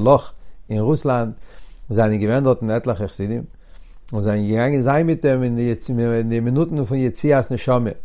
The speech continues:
האט מען געהערט, זיי זענען געווען, אה, זיי זענען געווען א גויסעס, זיי זענען נישט געווען, אה, געווען, אה, קאם אין קיין הערן, וואס, אה, האט געוואלט, עפעס זאגן, האט געפילט, אז וויל עפעס זאגן.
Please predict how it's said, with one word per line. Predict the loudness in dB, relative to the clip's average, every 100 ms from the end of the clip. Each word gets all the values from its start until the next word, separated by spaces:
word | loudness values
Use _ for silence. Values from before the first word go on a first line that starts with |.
| -12 -14 -16 -16 -20 -20 -6 -4
האט | 0
מען | 0 2
געהערט, | 2 4 6 8 6 2 -8 -20 -20 -20 -16
זיי | -8 -4
זענען | -2
געווען, | 2 2 2 2 2
אה, | 2
זיי | 2 2 -2
זענען | -4
געווען | 0 2
א | 4
גויסעס, | 4 2 0 -2
זיי | -4
זענען | -4
נישט | -2 0
געווען, | 0 0 0
אה, | 0 0
געווען, | -2 -4 -4 -2
אה, | 0 -2 -2
קאם | -2 -2
אין | -2
קיין | -2 0
הערן, | 0 0 -2
וואס, | -2 -4 -6
אה, | -4
האט | -4 -2
געוואלט, | 2 2 2
עפעס | 0 2
זאגן, | 4 4 2
האט | -2
געפילט, | -2 -2 -2 0
אז | 0
וויל | 2 0
עפעס | 0 0
זאגן. | 0 0